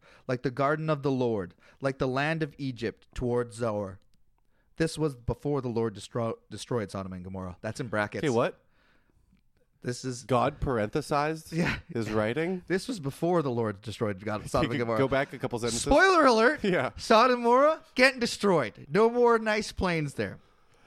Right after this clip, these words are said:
Speaker 2: He's
Speaker 1: Okay.
Speaker 2: like, "I know this is gonna sound good once, once I'm writing it the first time, so I'm gonna tell you ahead of time. I'm fucking it up."
Speaker 1: <laughs> Or everyone after the fact's like,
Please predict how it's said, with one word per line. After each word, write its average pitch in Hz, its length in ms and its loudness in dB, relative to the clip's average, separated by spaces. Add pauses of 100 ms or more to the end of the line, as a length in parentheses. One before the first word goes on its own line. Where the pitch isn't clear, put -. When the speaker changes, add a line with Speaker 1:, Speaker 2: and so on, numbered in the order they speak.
(140)
Speaker 2:
He's 151 120 4
Speaker 1:
Okay. 156 60 4
Speaker 2:
like, 170 240 2
"I 156 80 2
know 160 220 2
this 175 140 -4
is 143 80 -4
gonna 139 180 0
sound 135 320 0
good 160 220 0
once, 123 240 0
once 113 300 0
I'm 110 120 0
writing 113 220 2
it 135 80 -2
the 123 80 -2
first 113 260 -4
time, 151 220 0
so 147 100 0
I'm 139 60 2
gonna 135 160 -2
tell 151 160 0
you 135 60 0
ahead 113 120 -2
of 117 80 -2
time. 98 240 -2
I'm 101 100 0
fucking 117 300 -2
it 87 80 -6
up." 78 220 -10
Speaker 1:
<laughs> - 80 -20
Or 226 420 4
everyone 196 380 0
after 175 340 -2
the 175 100 -2
fact's 147 380 -4
like, 131 260 -4